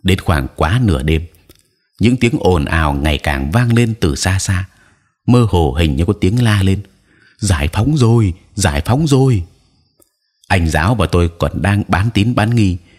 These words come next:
thì tiếng ồn ào càng lúc lại càng gần, càng rõ hơn.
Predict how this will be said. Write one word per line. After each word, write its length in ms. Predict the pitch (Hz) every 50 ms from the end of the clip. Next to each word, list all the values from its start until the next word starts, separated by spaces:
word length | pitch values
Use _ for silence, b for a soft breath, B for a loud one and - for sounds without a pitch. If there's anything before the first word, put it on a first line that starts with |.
| b b b b _
thì 100 | - 98
tiếng 200 | 85 - 98 - -
ồn 200 | 87 90 85 73
ào 260 | - 80 80 76 71
càng 320 | 69 - - 85 76 71 82
lúc 280 | 107 151 - - -
lại 160 | 82 82 82 - -
càng 180 | 82 76 71
gần, 260 | 67 76 73 69 65 65 - _ - - _
càng 200 | - 80 71 64
rõ 140 | - - -
hơn. 220 | 85 87 85 73